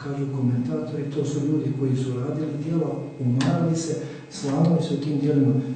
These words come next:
nisu radili ili radi Allaha, ili nisu radili onako kako je radi Allaha u poslanika, alejhi salatu vesselam. To neće biti primljeno. Da bi djelo bilo primljeno kod Allaha, Allah je postavio uvjete da bude radi njega, samo radi njega.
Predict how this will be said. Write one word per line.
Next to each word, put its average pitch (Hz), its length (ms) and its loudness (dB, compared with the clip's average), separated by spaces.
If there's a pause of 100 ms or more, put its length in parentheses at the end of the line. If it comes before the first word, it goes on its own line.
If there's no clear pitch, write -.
(100)
nisu 131 320 4 (120)
radili 117 300 -2 (400)
ili 185 260 4
radi 151 240 2
Allaha, 143 420 0 (400)
ili 120 200 0
nisu 131 240 2
radili 120 360 -2
onako 117 180 -2 (120)
kako - 180 -10
je 113 100 -4
radi 113 180 -6
Allaha 107 280 -6
u 107 140 -10
poslanika, 107 480 -8
alejhi 104 260 -12
salatu 101 240 -18
vesselam. - 240 -20 (1000)
To 123 40 -16 (100)
neće 120 160 -4
biti 139 320 -6
primljeno. 127 320 0 (360)
Da 120 120 -4
bi 127 140 -4
djelo 147 220 0
bilo 143 280 -2 (120)
primljeno 139 540 4
kod 120 100 -2 (100)
Allaha, 107 300 -8 (160)
Allah 139 280 -2
je 135 140 -4
postavio 135 440 -6 (120)
uvjete 110 360 -6 (380)
da 123 140 -6
bude 143 180 2
radi 131 360 0
njega, 175 220 4
samo 170 340 4
radi 165 160 4
njega. 160 340 6